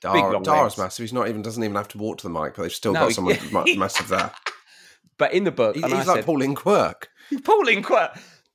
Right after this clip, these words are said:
Speaker 2: R. O'Brien and Pauline Quirk are basically birds of a feather.
Speaker 1: <laughs>
Speaker 2: They fly together. They sit together.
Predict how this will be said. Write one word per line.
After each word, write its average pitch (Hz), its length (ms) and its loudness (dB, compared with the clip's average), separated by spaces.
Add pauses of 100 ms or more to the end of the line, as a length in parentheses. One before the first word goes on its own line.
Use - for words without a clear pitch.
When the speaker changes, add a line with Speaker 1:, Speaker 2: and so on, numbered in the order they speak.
(100)
Speaker 2:
R. 254 280 6
O'Brien 175 280 2
and 131 120 -2
Pauline 139 320 4
Quirk 92 480 -2
are 113 60 0
basically 113 560 -2
birds 110 300 2
of 107 60 -2
a 101 60 -6
feather. 92 440 -2
Speaker 1:
<laughs> - 500 -6
Speaker 2:
They 110 100 -4
fly 120 240 2
together. 92 500 -4
They 107 80 -2
sit - 280 -6
together. 85 440 -6